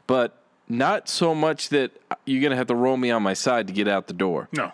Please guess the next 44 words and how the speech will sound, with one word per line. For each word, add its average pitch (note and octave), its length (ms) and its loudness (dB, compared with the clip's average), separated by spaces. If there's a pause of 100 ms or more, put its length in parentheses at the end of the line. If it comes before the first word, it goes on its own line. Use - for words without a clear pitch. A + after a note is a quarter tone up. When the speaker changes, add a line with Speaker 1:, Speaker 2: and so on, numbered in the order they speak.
(280)
Speaker 2:
no. G#2+ 200 -6
Speaker 1:
No, G#2 420 0
it, D3+ 240 -2
it, - 0 -
it, D3 440 -2
it's C#3+ 120 -6
all F#3 240 0
in, C3+ 500 -2
in, C#3+ 280 -2
all F3+ 200 0
in G#3 60 -2
moderation, D3 640 0
people. F#2+ 220 -4
Speaker 2:
They E3 120 0
can F3+ 160 0
only F3+ 380 -2
stuff - 580 -4
so E3 240 -4
many D#3+ 160 -2
calories C3+ 460 -2
into A#2 180 -8
cotton B2 340 -4
candy A#2+ 280 -4
vodka, G#2+ 480 -2
right? G3+ 280 0
Speaker 1:
<laughs> D#3 40 0
Yeah, C#3 220 2
well, C3+ 160 2
that's C3 120 -4
right. F3 300 2
Speaker 2:
And, E3 160 -4
and E3 140 -4
you're F3 120 2
a D3+ 40 2
lightweight D3 340 4
Speaker 1:
Yeah. D3+ 60 2
Speaker 2:
anyhow, A#2+ 180 2
so D3 100 -6
you C#3+ 60 -2
can C#3 100 0
only C3+ 100 0
drink, B2 240 -2
uh, A#2+ 240 -4
Speaker 1:
Right. A#2+ 280 0